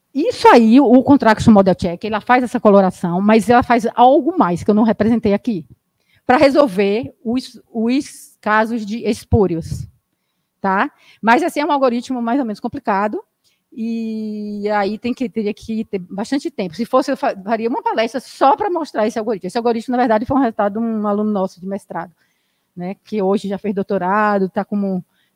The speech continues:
pes-, tá como pesquisador na Alemanha, enfim, professor, muito bom esse, esse aluno, excelente.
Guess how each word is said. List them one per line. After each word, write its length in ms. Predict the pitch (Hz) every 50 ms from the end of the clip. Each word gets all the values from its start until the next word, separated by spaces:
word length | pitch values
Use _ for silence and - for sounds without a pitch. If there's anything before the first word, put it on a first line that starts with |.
| _ _
pes-, 240 | - 208 202 - -
tá 180 | _ - 190 185
como 300 | - 226 202 202 202 190
pesquisador 520 | - 233 - - 240 233 226 208 226 247
na 100 | 220 226
Alemanha, 640 | 214 220 220 202 196 190 190 208 220 214 220 220 202
enfim, 260 | 190 202 - - 196 196
professor, 580 | - 185 175 190 175 - - 180 180 180 175
muito 180 | 185 185 - 214
bom 140 | 190 185 185
esse, 240 | 180 - - 180 -
esse 200 | 180 180 - -
aluno, 240 | 190 196 170 185 180
excelente. 400 | 165 - 202 180 170 - -